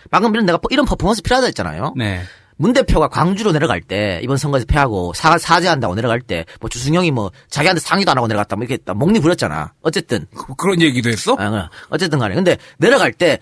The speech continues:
Speaker 1: 그, 문 대표 반대하는, 저, 사람들이 공항에 마중 나가고 플랜카드 걸어가지고, 그 마중이 아니지. 문 대표 물러나가라 막 시위했다고.
Speaker 2: 음.
Speaker 1: 그때 문 대표의 열혈 지지자들이 그 반대 지지자보다 몇십 배 되는 사람들이 훅 몰려가지고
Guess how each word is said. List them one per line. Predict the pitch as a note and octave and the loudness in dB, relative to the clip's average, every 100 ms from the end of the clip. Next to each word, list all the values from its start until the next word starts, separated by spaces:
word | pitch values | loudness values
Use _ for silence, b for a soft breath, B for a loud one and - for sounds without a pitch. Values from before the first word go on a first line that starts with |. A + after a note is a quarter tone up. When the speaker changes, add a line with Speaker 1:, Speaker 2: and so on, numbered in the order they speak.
| b - | b 0
Speaker 1:
그, | E3 D3 A#2 | 4 4 0
문 | A2+ D3 F#3 | -2 0 2
대표 | C#4+ G#3 A3+ G3 F#3 E3 - | 2 2 2 2 4 2 0
반대하는, | - - A#3+ D#4 A#3+ F3+ C3 _ _ | -2 2 4 4 4 0 -4 _ _
저, | - A2+ A2 G#2 G2 F#2 | -2 0 0 0 -2 -4
사람들이 | - F#3 F3 A2+ C#3 F#2+ - b | 0 0 2 0 0 -2 -4 b
공항에 | D3 E3 A#3 | 0 2 2
마중 | C#3 B2+ | 0 0
나가고 | C#3 F3 - | 2 2 2
플랜카드 | D#3+ G3 G#3 | 0 0 -2
걸어가지고, | D#3+ D#3+ C#3 G#2 A2+ - | 0 0 0 0 -2 -2
그 | |
마중이 | A#2+ B2+ F#3 | -4 -2 0
아니지. | G2+ C3 G#2 b | -2 -4 -8 b
문 | D#3 | -4
대표 | A3 F3 | -2 0
물러나가라 | D#3 B3 F#3+ C3+ | 2 2 2 2
막 | A#2 | -2
시위했다고. | B3 B3+ - B2 E2 G2+ G2 C3+ | 0 0 2 -2 0 -2 -2 -2
Speaker 2:
음. | B2+ G#2 F2 - | -2 -2 -6 -4
Speaker 1:
그때 | - - - B3+ B2+ A2 _ B B B | -2 0 2 2 2 -4 _ B B B
문 | D#3 A3+ F4+ | 0 2 2
대표의 | E4 - F#3+ | 2 2 2
열혈 | - G#3+ F4 | 4 4 6
지지자들이 | D4 C4 A3 E3 - B B B | 4 2 2 0 -2 B B B
그 | G3+ | -4
반대 | E3 A3 C#4+ | 2 4 4
지지자보다 | D4+ C4 - C3 | 2 2 2 2
몇십 | B2+ C#4+ - - | 2 0 0 2
배 | |
되는 | B3+ G3+ | 4 4
사람들이 | G3 F3 | 2 2
훅 | - F4+ | 4 6
몰려가지고 | A#3+ F#3+ A3+ D#3+ C3+ B3 G#3+ - | 6 4 4 2 4 6 6 2